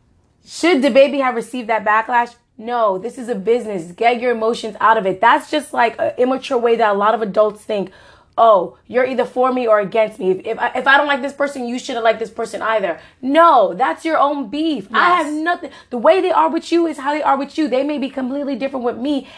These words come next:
Speaker 1: and y'all just gotta respect that. We have to stop trying to get on this board of canceling everybody. Now DaBaby's canceled?
Speaker 2: Yes. And
Speaker 1: What he do to y'all? I, I personally think DaBaby is an okay artist.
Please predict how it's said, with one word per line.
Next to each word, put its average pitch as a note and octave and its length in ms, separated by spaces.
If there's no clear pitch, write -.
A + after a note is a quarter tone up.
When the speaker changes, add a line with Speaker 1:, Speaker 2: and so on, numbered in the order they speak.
Speaker 1:
and B3 160
y'all C#4 160
just E4 160
gotta C#4+ 140
respect B3+ 380
that. G#3 140
We C4 100
have D4+ 140
to C#4+ 100
stop B3+ 260
trying B3 300
to A#3 60
get A#3 160
on A#3+ 140
this A3 160
board A#3 340
of G3+ 140
canceling A3+ 580
everybody. G#3+ 540
Now G3 180
DaBaby's A3+ 400
canceled? C4+ 540
Speaker 2:
Yes. - 480
And B3+ 300
Speaker 1:
What F#4 140
he G4 80
do G4+ 160
to G4 80
y'all? A#3+ 460
I, - 240
I F#4 280
personally E4 420
think C4+ 260
DaBaby C4+ 340
is B3+ 260
an B3 160
okay B3 440
artist. - 480